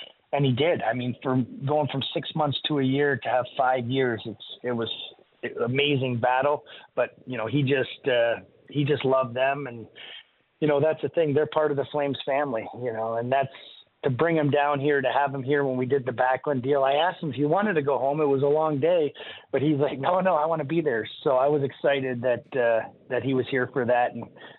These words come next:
felt like his dad would be, would be happy also.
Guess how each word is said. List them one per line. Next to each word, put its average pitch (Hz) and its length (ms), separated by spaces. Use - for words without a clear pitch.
felt 135 220
like 127 180
his 127 200
dad 123 300
would 120 140
be, 117 320
would 120 160
be 117 100
happy 120 360
also. 117 440